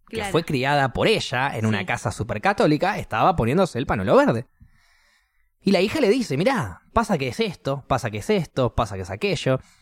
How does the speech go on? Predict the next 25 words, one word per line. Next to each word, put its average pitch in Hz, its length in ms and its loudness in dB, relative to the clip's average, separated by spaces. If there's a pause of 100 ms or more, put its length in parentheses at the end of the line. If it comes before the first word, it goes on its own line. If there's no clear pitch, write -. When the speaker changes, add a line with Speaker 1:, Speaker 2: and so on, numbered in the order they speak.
(240)
Speaker 1:
Y 131 100 0
la 156 100 2
madre 202 180 4
dice, 156 240 0
"Sí, 233 260 -6
sí, 220 200 -2
bueno, 170 280 4
pero 113 220 2
¿y 117 200 -4
esto 175 240 -2
y 156 100 -2
esto?". 190 300 0
Bueno, 160 240 2
pero 87 280 -8 (720)
han 202 260 2
tenido 110 340 -2
discusiones 117 800 -2
y 127 120 -6
discusión-, 123 440 -6
y 170 80 -6
charlas, 131 600 0
y 147 80 -8
charlas, 131 500 -2
y 160 40 -4
charlas, 156 400 0